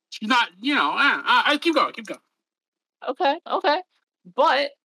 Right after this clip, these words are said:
Speaker 2: she grated on my nerves.
Speaker 1: Okay.
Speaker 2: S-, like, significantly.
Speaker 1: I don't know.
Speaker 2: And, like, even when she was, like, it was proven, like, that she just shouldn't have been somewhere, she's still just like, "Oh, I'm not gonna listen. I'm gonna literally get everyone else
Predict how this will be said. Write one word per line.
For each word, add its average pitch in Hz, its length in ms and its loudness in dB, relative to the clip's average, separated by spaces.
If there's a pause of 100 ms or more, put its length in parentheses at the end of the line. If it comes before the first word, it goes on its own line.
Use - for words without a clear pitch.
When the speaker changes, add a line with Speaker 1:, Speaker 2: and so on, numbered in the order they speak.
(800)
Speaker 2:
she - 360 -2
grated 196 420 2
on 127 180 0
my 135 140 -2
nerves. 160 720 -4 (180)
Speaker 1:
Okay. 254 160 -10
Speaker 2:
S-, 320 160 -4
like, 165 300 -2 (160)
significantly. 151 1300 -8 (220)
Speaker 1:
I - 40 -16
don't 247 120 -14
know. - 120 -16 (100)
Speaker 2:
And, 233 160 -2
like, 247 260 0
even 285 500 -2
when 247 280 2
she 254 220 -2
was, 226 280 0
like, 185 360 0 (220)
it 185 60 -2
was 185 160 0
proven, 185 460 -2
like, 156 320 -4
that 151 200 -2
she - 280 -6
just - 500 -8 (1080)
shouldn't 214 540 0
have 160 180 -2
been 151 260 -2
somewhere, 202 500 -2
she's 180 240 -8
still 180 220 -6
just 175 180 -10
like, - 200 -4
"Oh, 294 220 -4
I'm 285 140 -8
not 294 240 -4
gonna 247 200 -6
listen. 226 400 -4
I'm 240 180 -2
gonna 277 180 -2
literally 240 340 2
get 220 180 0
everyone 208 480 0
else 185 360 -2